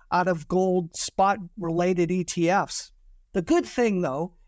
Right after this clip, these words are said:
is at that same period of time, central banks were grabbing up gold left and right. The accumulation of gold that they had over that period of time,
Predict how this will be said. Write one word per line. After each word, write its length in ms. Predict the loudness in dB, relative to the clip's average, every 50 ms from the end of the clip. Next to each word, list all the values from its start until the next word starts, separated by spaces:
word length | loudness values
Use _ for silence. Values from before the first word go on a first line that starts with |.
| _
is 160 | -2 -2 0 0
at 160 | 0 0 0
that 160 | 0 -2 -2
same 300 | 0 0 2 2 2 2
period 320 | 2 2 2 2 2 0
of 80 | 0 -2
time, 440 | -2 0 0 0 0 0 -2 -4 -6 _ -20 -20 -20 -20 -16 -10
central 400 | -4 0 0 2 2 2 0 0
banks 580 | 0 0 0 2 2 2 0 -2 -4 -8 -14 -16 _ _ _ _ _ _ _ -2
were 120 | -2 0
grabbing 480 | 0 0 0 2 2 2 2 2 2 2
up 200 | 2 0 -2 -2
gold 300 | 0 0 2 0 0 2
left 260 | 2 0 0 0 -2
and 120 | -2 0 2
right. 280 | 2 2 0 0 -4 -10 -20 _ _ _ _ _ -14 -6 -4
The 80 | -2
accumulation 1080 | -2 -2 -2 0 2 4 4 4 4 4 2 2 2 2 0 0 0 -2 -2 0 0 0
of 220 | 0 -2 -2 -2
gold 320 | 0 0 2 2 2 2 0
that 120 | 0 0
they 140 | 0 0 0
had 240 | 2 0 0 2 0
over 160 | 0 0 0
that 200 | 0 0 0 -2
period 300 | -2 -2 0 2 2 0
of 80 | 0 -2
time, 340 | 0 0 0 0 0 -4